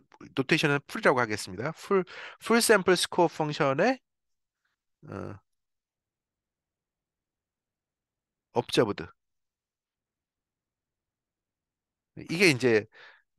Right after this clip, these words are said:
이걸 민 스코어 티어렘입니다. 미싱 데이터에서 가장 중요한, 어, 프로퍼티인데요. 뭐냐면 우리가 스코어, 스코어 펑션을,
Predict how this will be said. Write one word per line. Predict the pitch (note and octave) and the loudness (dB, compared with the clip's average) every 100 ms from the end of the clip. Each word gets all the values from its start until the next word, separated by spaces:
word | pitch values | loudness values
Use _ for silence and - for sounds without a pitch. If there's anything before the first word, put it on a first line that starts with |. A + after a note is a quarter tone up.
| _ - | _ -10
이걸 | C#3 E3 C3 | 0 2 2
민 | C#3 E3+ | 2 0
스코어 | - D3+ C3 | 0 -2 -2
티어렘입니다. | A2 - - - - _ _ _ _ _ _ _ _ _ _ _ _ _ _ _ _ _ _ _ _ _ _ _ _ _ _ _ _ _ | -6 -8 -16 -20 -20 _ _ _ _ _ _ _ _ _ _ _ _ _ _ _ _ _ _ _ _ _ _ _ _ _ _ _ _ _
미싱 | - - E3+ | -6 0 2
데이터에서 | D#3 C3+ C#3 C#3+ | 2 2 2 2
가장 | C#3 A#2+ C#3 | 2 0 -2
중요한, | - A#2+ B2+ B2 A2+ | -4 0 0 0 -2
어, | F2+ F2+ F2 _ _ _ _ _ _ _ _ - | -4 -4 -6 _ _ _ _ _ _ _ _ -2
프로퍼티인데요. | F3 D3+ - A2+ F2+ F#2+ G#3+ _ _ - - - _ _ | -2 -2 -8 -4 -2 -2 -6 _ _ -20 -20 -20 _ _
뭐냐면 | - G#2+ B2 G3 - _ _ - - | -8 -4 0 -2 -4 _ _ -16 -4
우리가 | C#3 F3+ - - _ _ _ _ _ | 2 2 2 -2 _ _ _ _ _
스코어, | - - B3+ B3 G#3 - _ _ _ _ _ _ _ _ _ - | -6 0 6 8 6 4 _ _ _ _ _ _ _ _ _ -10
스코어 | - - A3 | -2 4 4
펑션을, | - F3 D#3+ A#2 G2 | 4 0 0 -2 -6